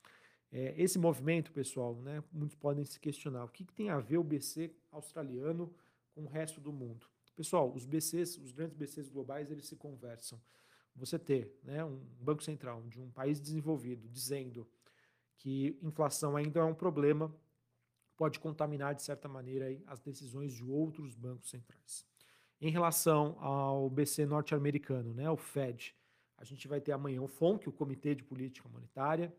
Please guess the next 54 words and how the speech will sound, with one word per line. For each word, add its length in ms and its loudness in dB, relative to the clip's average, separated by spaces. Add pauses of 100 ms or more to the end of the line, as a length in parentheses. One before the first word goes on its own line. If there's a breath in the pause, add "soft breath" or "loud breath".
(500 soft breath)
É, 440 0 (340)
existe 280 -2
uma 120 4
aposta 360 4
majoritária 760 2
de 140 -12
que 100 -12
nós 160 -8
teremos 340 -8
um 100 -6
aumento 380 -6
de 100 -10
ponto 420 4
vinte 220 -2
e 40 -6
cinco 500 -8 (100)
nas 200 -16
taxas 320 -8
de 120 -12
juros 320 -6
nos 160 -10
Estados 380 -12
Unidos, 360 4
ou 100 8
seja, 460 0 (460 soft breath)
dado 300 0
que 140 -2
isso 220 -2
não 260 4
é 40 4
novidade, 760 0 (380)
é, 580 -10
o 80 -14
que 420 -10
resta 320 -2
aí 80 2
saber 260 -8
pro 140 -16
mercado 380 -2
é 20 -6
como 220 -6
que 100 -6
o 40 -4
Fed 360 0
vai 140 -8
se 160 -8
comportar, 680 -6
qual 160 2
vai 140 -2
ser 140 -6
o 60 -4
tom 300 2
do 120 -4
comunicado. 720 -8